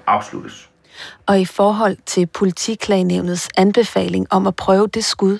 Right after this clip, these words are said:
Speaker 2: der dræber Claus ved en domstol, en anbefaling statsadvokaten ikke efterkommer, skriver de i mailen.
Speaker 1: Som det fremgår ovenfor, var statsadvokaten under den tidligere politiklageordning ikke bundet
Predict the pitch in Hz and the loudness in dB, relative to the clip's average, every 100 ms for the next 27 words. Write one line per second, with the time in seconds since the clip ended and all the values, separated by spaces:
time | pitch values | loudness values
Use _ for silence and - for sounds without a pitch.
0 | - 190 - 196 190 180 - 196 190 - | -2 -4 0 -2 0 -4 -2 -2 0 -4
1 | - _ 185 175 196 190 202 - 180 165 | -8 _ 0 2 2 2 0 -2 -2 -4
2 | - _ - - - 196 202 196 202 226 | -12 _ -20 -20 -4 -2 2 2 4 0
3 | - 185 170 180 - 202 196 - - 180 | 0 -4 -2 -4 -2 0 0 -2 -6 -6
4 | - 185 175 175 _ - 240 - - 180 | -4 -4 -4 -10 _ -2 -2 -2 -2 -2
5 | 165 196 175 185 170 175 - _ _ - | -2 -2 -2 -2 -2 -4 -8 _ _ -12
6 | - - 220 208 196 185 185 180 180 190 | -10 0 2 2 0 0 2 4 2 2
7 | 196 190 - _ _ _ - 170 165 165 | -2 -4 -14 _ _ _ -8 -2 0 2
8 | 165 190 202 156 143 139 170 170 120 110 | 2 2 2 2 0 -2 -2 -2 -2 -4
9 | - - 135 139 135 135 - 160 156 131 | -6 -16 -2 2 2 0 -4 -2 -2 -6
10 | 123 143 131 120 - 147 135 127 123 117 | -4 -4 -4 -8 -6 -6 -4 -4 -6 -6
11 | - 185 185 156 135 135 180 180 - 117 | -2 0 2 0 0 -8 -6 -4 -2 -2
12 | 117 113 113 113 - 190 196 233 - 131 | -2 -4 -6 -8 -6 -2 0 0 0 0
13 | 127 139 | 0 -2